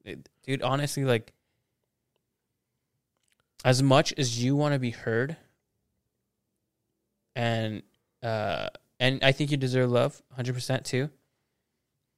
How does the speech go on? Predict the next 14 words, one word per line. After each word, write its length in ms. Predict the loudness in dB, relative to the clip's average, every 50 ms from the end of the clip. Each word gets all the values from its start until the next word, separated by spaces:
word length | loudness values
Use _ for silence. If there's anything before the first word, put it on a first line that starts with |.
| _ _ _ _ _ _ -6
I 100 | -6 -4
just 180 | -2 -2 -2
think, 180 | -2 -2 -2 -2
like, 180 | -2 -2 -4 _ _ _
there's 220 | -2 0 0 0 -2
a 40 | -4
conversation 640 | -4 -2 -2 -2 -2 -2 -4 -4 -4 -6 -6 -6
that's 140 | -10 -10 -10
not 140 | -10 -10 -10
being 120 | -10 -12
had 360 | -12 -10 -8 -8 -8 -8 -10 -12 -10
on 100 | -10 -10 -10
her 160 | -8 -10 -10
end 280 | -10 -10 -10 -12 -14